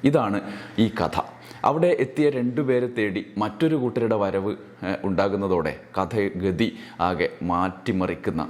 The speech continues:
സാഹചര്യം സൃഷ്ടിക്കപ്പെടുന്നു. പിന്നെ ആകെ മൊത്തം വെടിയും പുകയും മാത്രം. പണ്ട്, ഏഹ്, ലിജോ ജോസ് പെല്ലിശ്ശേരിയുടെ ഡബിൾ ബാരലിൽ പറഞ്ഞ പോലെ വെടിയും പുകയും മാത്രമാണ് അതവിടെ പിന്നീട് ഉണ്ടാകുന്നത്. അതൊരു ഒന്നൊന്നര സിനിമയായിരുന്നു. ഏഹ്, അതിലെ ചില,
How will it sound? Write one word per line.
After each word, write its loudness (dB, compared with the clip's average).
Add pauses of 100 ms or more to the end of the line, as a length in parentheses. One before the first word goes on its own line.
സാഹചര്യം 0
സൃഷ്ടിക്കപ്പെടുന്നു. -2 (400)
പിന്നെ 6 (120)
ആകെ 2
മൊത്തം 0
വെടിയും 0 (120)
പുകയും 0
മാത്രം. -2 (120)
പണ്ട്, 2 (440)
ഏഹ്, 2 (180)
ലിജോ 2
ജോസ് -4
പെല്ലിശ്ശേരിയുടെ 2 (140)
ഡബിൾ 0
ബാരലിൽ -2
പറഞ്ഞ -2
പോലെ -2 (220)
വെടിയും 2
പുകയും 0 (140)
മാത്രമാണ് -2 (200)
അതവിടെ 0 (180)
പിന്നീട് 0
ഉണ്ടാകുന്നത്. -2 (320)
അതൊരു 2 (240)
ഒന്നൊന്നര 0 (100)
സിനിമയായിരുന്നു. -2 (300)
ഏഹ്, 2
അതിലെ 2 (100)
ചില, 2